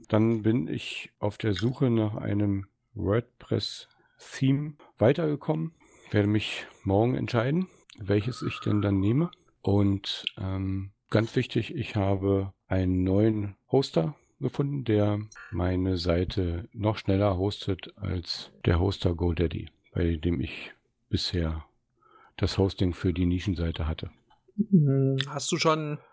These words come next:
Speaker 2: kannst du verraten, welche Teams das werden oder welche Teams zur Auswahl stehen?
Speaker 1: Ja, das kann ich sagen, na klar. Ähm,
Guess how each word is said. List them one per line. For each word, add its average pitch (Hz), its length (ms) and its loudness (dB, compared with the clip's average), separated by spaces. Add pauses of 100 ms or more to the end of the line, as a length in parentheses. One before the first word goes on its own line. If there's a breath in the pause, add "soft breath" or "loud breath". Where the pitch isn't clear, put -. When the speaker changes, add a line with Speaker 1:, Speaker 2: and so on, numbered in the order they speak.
(140 soft breath)
Speaker 2:
kannst 160 200 0
du 175 60 2
verraten, 147 360 4
welche 160 280 -6
Teams 202 380 -2
das - 160 -6
werden 160 340 0
oder 139 140 -4
welche 156 240 -2
Teams 165 320 -4
zur 143 120 2
Auswahl 170 300 2
stehen? 220 460 -4
Speaker 1:
Ja, 151 200 8
das 110 140 -4
kann 127 160 -6
ich 127 100 -8
sagen, 147 220 -4
na 95 100 -6
klar. - 300 -8 (240)
Ähm, 98 480 4